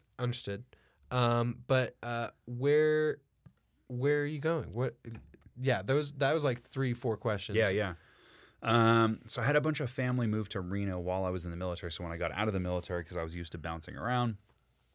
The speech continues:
Speaker 2: I was like, I kinda have, I'm like, you know, a man with no country type of a thing.
Speaker 1: Mm.
Speaker 2: Um, so I just moved to Reno 'cause that's where people were. Um, so I just,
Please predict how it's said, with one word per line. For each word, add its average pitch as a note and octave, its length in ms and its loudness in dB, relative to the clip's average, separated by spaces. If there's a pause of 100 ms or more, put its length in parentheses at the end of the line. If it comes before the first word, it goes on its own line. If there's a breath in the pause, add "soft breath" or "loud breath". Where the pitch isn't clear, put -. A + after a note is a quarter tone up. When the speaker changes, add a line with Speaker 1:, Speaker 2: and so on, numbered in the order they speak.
(200)
Speaker 2:
I G#2+ 80 -2
was F#2+ 100 -2
like, F#2 140 -2
I F2+ 80 -2
kinda C#3 240 2
have, G#2 220 2 (140)
I'm G2+ 160 -2
like, F#2 240 -4
you A2 140 -2
know, D#2+ 280 -6
a F#2 60 -8
man F#2 240 -6
with E2 100 -12
no D#2+ 120 -6
country E2 320 -10
type C2+ 220 -10
of D#2 120 -12
a D#2+ 60 -10
thing. D#2+ 320 -10
Speaker 1:
Mm. F#2+ 540 -12
Speaker 2:
Um, F2 420 0
so - 160 -2
I F2 80 2
just F2 160 -6
moved F2+ 220 -4
to E2+ 60 -8
Reno E2 240 -6
'cause - 160 -10
that's E2 200 -6
where D#2 100 -4
people E2 300 -6
were. E2 320 -2 (800 soft breath)
Um, D#2+ 680 0 (420)
so - 160 -6
I E2+ 40 -4
just, E2+ 140 -12